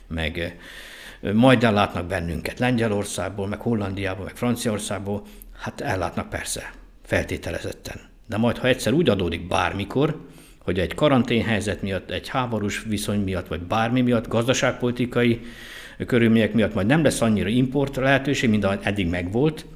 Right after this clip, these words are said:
vagy olyan áron jön be majd a burgonya, mint amit már egyre nehezebben fizetünk meg adott esetben, akkor igen, észre fogjuk venni, hogy a hazai lenne mégiscsak a jó. És én bízom benne, hogy nem csak a burgonya esetében, hanem a magyar vásárlók minden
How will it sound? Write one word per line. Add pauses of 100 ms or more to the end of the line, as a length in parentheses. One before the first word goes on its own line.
(640)
vagy
olyan
áron
jön
be
majd
a
burgonya,
mint
amit
már
egyre
nehezebben
fizetünk
meg
adott
esetben, (300)
akkor
igen, (580)
észre
fogjuk
venni,
hogy
a
hazai
lenne
mégiscsak
a
jó. (400)
És
én
bízom
benne,
hogy (400)
nem
csak
a
burgonya
esetében,
hanem
a
magyar
vásárlók
minden